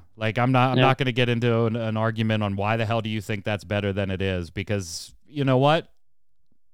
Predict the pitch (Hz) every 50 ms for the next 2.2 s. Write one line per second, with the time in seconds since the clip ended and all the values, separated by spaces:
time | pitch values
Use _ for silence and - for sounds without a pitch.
0 | - - - - - 131 147 139 151 143 123 139 131 127 123 127 131 120 117 113
1 | 120 123 107 104 120 113 117 123 117 113 120 120 123 123 123 120 107 - - 110
2 | 98 90 90